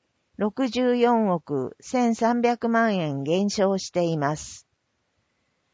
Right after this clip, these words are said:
グラフ終わり。前会計の予算総額は、二千八百九十九億二千百七十三万円。市には、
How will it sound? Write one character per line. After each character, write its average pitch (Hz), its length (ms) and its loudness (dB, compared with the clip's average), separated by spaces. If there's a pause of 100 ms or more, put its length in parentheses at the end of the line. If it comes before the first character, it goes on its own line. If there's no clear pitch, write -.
(140)
グ 233 160 -2
ラ 254 200 6
フ 160 320 -4
終 156 200 2
わ 185 60 2
り。 165 300 -4 (1800)
前 254 280 4
会 214 320 0
計 202 300 2
の 175 340 0
予 185 180 -2
算 254 300 2
総 247 300 2
額 175 300 -2
は、 127 280 2 (540)
二 208 160 2
千 240 320 2
八 196 240 -2
百 220 320 -2
九 254 260 0
十 180 260 0
九 220 340 0
億 135 440 -2 (340)
二 196 160 0
千 254 320 2
百 175 300 -2
七 185 320 2
十 180 240 0
三 190 320 -2
万 175 280 2
円。 143 340 -2 (1120)
市 247 240 0
に 226 180 4
は、 147 280 0